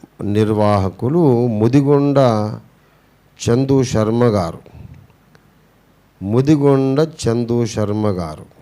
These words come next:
శ్రీ కపర్ధీశ్వర పీఠం వారు చాలా, ఆ, మంచి విద్వత్తు,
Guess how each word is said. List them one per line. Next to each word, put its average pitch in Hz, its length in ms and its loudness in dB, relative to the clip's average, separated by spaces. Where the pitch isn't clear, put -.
శ్రీ 120 300 -2
కపర్ధీశ్వర 127 1080 0
పీఠం 120 500 -2
వారు 156 840 4
చాలా, 196 560 6
ఆ, 131 120 2
మంచి 151 880 -2
విద్వత్తు, 143 840 0